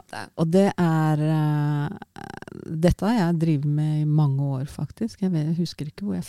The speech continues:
Speaker 2: fikk det tipset fra, men for det er vanskelig å rengjøre den ruta eller rutene i, eh, på innsida av en peis, fordi det ofte sitter helt fast. Så da bruker du altså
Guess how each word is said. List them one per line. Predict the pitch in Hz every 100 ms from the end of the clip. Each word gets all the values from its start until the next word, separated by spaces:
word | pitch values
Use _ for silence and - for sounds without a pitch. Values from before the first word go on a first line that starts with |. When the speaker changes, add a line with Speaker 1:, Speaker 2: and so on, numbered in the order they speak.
| -
Speaker 2:
fikk | - -
det | 165 156 160
tipset | - 143 - 151
fra, | - 220
men | 254 214 202 226 208 _ _ _ _ _ _ _ _
for | 220
det | 220
er | 202
vanskelig | 127 - - 180 220 -
å | - 196
rengjøre | 151 147 143 147 156 180
den | 160 156 156 160 165
ruta | 160 139 - 143 147
eller | 151 156 156
rutene | 156 139 - - 135 139 180
i, | 147 135 135
eh, | 135 131
på | 135 143
innsida | 151 127 - -
av | 131 139 143 135 139 _ -
en | 156
peis, | 147 185 202 - - _ _ _ _
fordi | 185 165
det | 165
ofte | 160 - 156 151 147 139
sitter | - 151 - 185
helt | 165 -
fast. | - - _
Så | - - 262 - _ _ _ _ -
da | 185 208
bruker | 196 180 139 -
du | 151 165 170
altså | 156 151 - 151 151 151